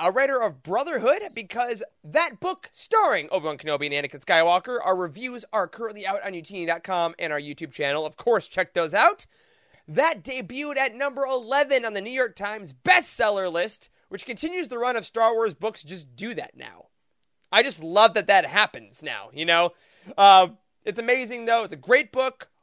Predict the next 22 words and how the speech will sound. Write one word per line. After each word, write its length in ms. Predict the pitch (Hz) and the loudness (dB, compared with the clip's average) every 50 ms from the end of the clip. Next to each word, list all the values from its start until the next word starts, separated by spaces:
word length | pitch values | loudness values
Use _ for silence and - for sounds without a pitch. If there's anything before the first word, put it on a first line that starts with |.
| _ | _
We 100 | - 165 | -6 -2
all 160 | 196 208 214 208 | 0 0 2 0
really 160 | 214 214 202 | 0 -2 -2
liked 300 | 202 196 190 - - 196 | 0 0 -2 -2 -4 -6
it. 80 | 190 | -6
Of 80 | 175 - | -6 -8
course, 220 | - 190 185 - - | -8 -6 -8 -6 -4
Roundtable 520 | 160 165 165 156 - 170 165 156 156 - | -4 -4 -4 -4 -4 -4 -4 -4 -4 -6
coming 340 | - 170 156 151 147 139 131 | -8 -6 -6 -4 -6 -6 -4
later 260 | 143 156 160 151 151 147 | -2 -2 0 -2 -2 -4
next 300 | 139 139 135 - - 175 | -6 -8 -8 -10 -12 -6
month. 500 | 208 285 359 415 427 - - _ _ _ _ _ _ _ _ _ _ _ _ _ _ - | -2 -2 0 0 -2 -4 -10 _ _ _ _ _ _ _ _ _ _ _ _ _ _ -2
But 160 | 247 294 262 | 0 0 0
yeah, 400 | 226 269 370 427 480 - - - - _ _ _ _ | 0 0 0 4 4 4 2 0 -4 _ _ _ _
congratulations. 960 | - 359 349 - 392 381 381 381 330 370 381 403 415 359 330 320 196 165 160 | -12 -10 -6 0 2 4 4 4 2 0 -2 -2 -2 -4 -4 -8 -12 -12 -14
It's 100 | 226 254 | -14 -10
not 180 | 359 370 330 - | -8 -8 -6 -6
just 200 | 370 381 - - | -8 -10 -8 -6
the 80 | 311 | -6
High 100 | 294 302 | -2 2
Republic, 540 | 302 294 294 - 254 302 311 339 285 - - | 2 2 2 2 0 0 2 2 0 0 -2
folks. 480 | - 202 185 214 254 - - - - | -2 0 0 0 0 -2 -8 -16 -20